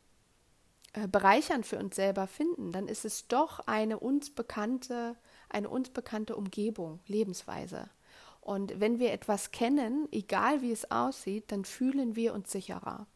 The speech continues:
Und diese Sicherheit ist das, was unser Geist möchte. Denn alles, was unbekannt ist,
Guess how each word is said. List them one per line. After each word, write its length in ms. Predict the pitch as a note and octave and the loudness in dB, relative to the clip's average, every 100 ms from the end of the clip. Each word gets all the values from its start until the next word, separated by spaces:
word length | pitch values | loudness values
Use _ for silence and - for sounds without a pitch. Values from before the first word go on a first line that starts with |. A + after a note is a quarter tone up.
| - - - - | -20 -20 -20 -6
Und 240 | A3 G3+ | -2 2
diese 300 | B3+ D4 C#4+ | 8 8 6
Sicherheit 760 | A#3 C#4+ D4+ D#4 A#3 A3+ G#3+ G#3+ | 2 2 4 2 2 2 2 0
ist 260 | - - - | -4 -6 0
das, 440 | G#3+ C4+ C4+ - - | 2 2 -2 -10 -4
was 260 | G#3 G3 | -2 -2
unser 380 | - G#3+ A3 G#3 | -4 -2 0 0
Geist 540 | F#3+ F#3 F#3+ - - | 2 2 2 -4 -6
möchte. 440 | F3+ F3 - - - _ - - - | -4 -4 -4 -10 -12 _ -20 -16 -2
Denn 160 | G3 - | -2 2
alles, 480 | F3 A3 C#4+ - | 2 4 2 2
was 400 | G#3 G#3+ G#3+ - - _ _ | 2 2 0 -6 -8 _ _
unbekannt 800 | - E4+ F#4+ A#3 - F#3 E3 E3 | 4 4 4 -2 -2 -2 -2 -4
ist, 580 | - G#3 E4 - - - | -2 -2 0 -4 -8 -12